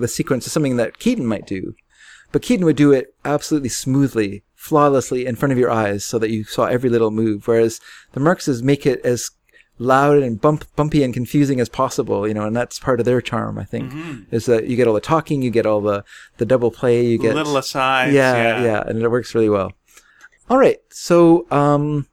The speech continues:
Speaker 1: now we see that Ricardo has escaped and he comes to Rosa's room where they happily reunite.
Speaker 2: Mm-hmm.
Speaker 1: And then they're talking with each other, and then there's a knock on the door. So Rosa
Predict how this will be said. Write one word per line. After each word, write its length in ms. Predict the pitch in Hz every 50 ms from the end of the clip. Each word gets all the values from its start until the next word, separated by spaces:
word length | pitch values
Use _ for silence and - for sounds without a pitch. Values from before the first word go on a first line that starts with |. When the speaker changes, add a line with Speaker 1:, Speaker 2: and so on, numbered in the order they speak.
| _ _ -
Speaker 1:
now 640 | 117 123 147 185 196 147 117 110 113 120 131 - _ _ - - - _ _ _ - _ _ - - - _ _ _ _
we 80 | 131 123
see 140 | - - 151
that 140 | 135 131 123
Ricardo 360 | 113 - - 202 190 175 139
has 180 | 131 135 113
escaped 540 | 117 - - - 123 113 - - _ - - - _ _ -
and 140 | 120 110 117
he 100 | 127 117
comes 220 | - 127 113 -
to 100 | - 113
Rosa's 400 | 117 180 247 240 - 127 98 -
room 280 | 101 85 78 - - - _ _ _ _
where 140 | 123 127
they 180 | 120 123 117 117
happily 440 | 117 - - 147 143 - 131 120 117
reunite. 680 | 107 107 107 107 104 98 98 98 - - - - - _ _ _
Speaker 2:
Mm-hmm. 160 | 120 104 101 98 - _ _ _ -
Speaker 1:
And 200 | 117 117 117 131
then 80 | 139
they're 120 | 135 123 110
talking 320 | - 165 202 196 - 151
with 140 | 123 - 127
each 180 | 113 - -
other, 380 | 127 117 104 110 95 - - - _ _ _
and 120 | - 110 110
then 80 | 110
there's 140 | 110 101 110
a 40 | 107
knock 200 | 110 113 113 -
on 60 | 117
the 60 | 107
door. 340 | 95 101 92 95 117 151 - _ - - - - - _ _ _
So 180 | _ - 120
Rosa 460 | 113 127 160 156 120 123 123 139 147